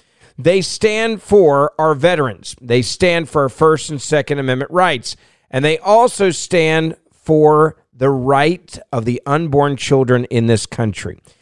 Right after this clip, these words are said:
If you want to know that you're making a difference every single time that you use a phone call and fighting for what you believe in, save money and switch to Patriot Mobile.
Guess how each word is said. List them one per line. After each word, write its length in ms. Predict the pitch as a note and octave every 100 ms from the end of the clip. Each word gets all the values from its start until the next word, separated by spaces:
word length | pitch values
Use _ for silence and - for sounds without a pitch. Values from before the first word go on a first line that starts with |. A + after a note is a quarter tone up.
| _ _ -
If 240 | D#3+ -
you 300 | E3 C3 E3+
want 200 | A3 G#3+
to 40 | G3+
know 220 | F3+ F#3
that 80 | E3+
you're 140 | D3+
making 320 | E3 E3 D3+ C#3+
a 40 |
difference 520 | C3 D3+ F3 F3+ - -
every 440 | D3 D3 C#3 D3+ D3+
single 380 | - D#3 C#3+ C#3
time 380 | D3 D3 D3+
that 100 | D3+
you 240 | B2 C#3 D3+
use 280 | C#3+ C#3+ B2+
a 60 |
phone 300 | - C#3 D3
call 260 | - C#3+ D#3
and 180 | C#3 G#2+
fighting 400 | - C3 D3+ E3+
for 160 | D3+
what 140 | C#3+ C#3
you 100 | C#3
believe 320 | C3 D3 C#3+
in, 220 | D3+ D3+ - _ _ _
save 540 | - - - D3 G3
money 340 | F#3+ E3+ D#3 D#3
and 120 | D3+
switch 320 | - C3 A#2
to 80 | C3+
Patriot 440 | - A#2+ A2+ B2
Mobile. 360 | A#2+ A2+ G2